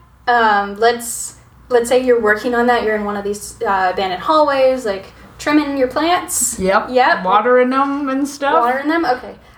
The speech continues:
Speaker 1: Uh, you get a call on your, um, I think we said that everyone had, like, a personal pad or
Speaker 2: Mm-hmm.
Speaker 1: something. So you get a call coming in.
Speaker 2: Um,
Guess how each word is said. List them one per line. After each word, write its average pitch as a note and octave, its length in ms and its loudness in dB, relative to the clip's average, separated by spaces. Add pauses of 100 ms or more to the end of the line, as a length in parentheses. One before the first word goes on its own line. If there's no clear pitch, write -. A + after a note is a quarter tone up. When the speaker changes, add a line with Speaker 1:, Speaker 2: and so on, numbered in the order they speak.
Speaker 1:
Uh, B3 320 6
you C4+ 100 -10
get D4 280 -2
a C4 260 2
call A3+ 760 2
on G#3 340 -2
your, G3+ 540 0
um, F#3+ 380 -2
I - 80 -8
think A3+ 200 -6
we B3 120 -2
said G#3+ 220 -2
that F#3+ 100 -2
everyone G3 500 -2
had, F#3 500 -4
like, F#3 200 -2
a F3+ 180 -4
personal F3+ 340 -6
pad G3+ 380 0
or C4+ 40 4
Speaker 2:
Mm-hmm. C4+ 80 -2
Speaker 1:
something. D4+ 500 0 (220)
So A#3+ 120 2
you A#3 120 0
get A#3 100 4
a G#3+ 40 -4
call F#3+ 460 -6 (140)
coming F#3+ 320 -10
in. - 280 -10 (760)
Speaker 2:
Um, F#3 840 2